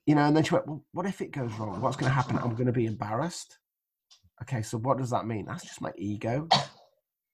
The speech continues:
But if you turn that and go, "Do you know what? That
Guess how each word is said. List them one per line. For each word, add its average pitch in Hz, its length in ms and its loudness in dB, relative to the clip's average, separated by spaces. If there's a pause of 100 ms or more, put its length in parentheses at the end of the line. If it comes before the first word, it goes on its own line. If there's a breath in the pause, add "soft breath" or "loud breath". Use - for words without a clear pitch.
(1080)
But - 140 0
if 165 100 0
you 185 100 -2
turn 196 260 2
that - 100 -2
and 110 80 -6
go, 117 60 -4
"Do 110 120 -6
you 113 40 -2
know 123 120 0
what? 147 280 2
That 107 120 -2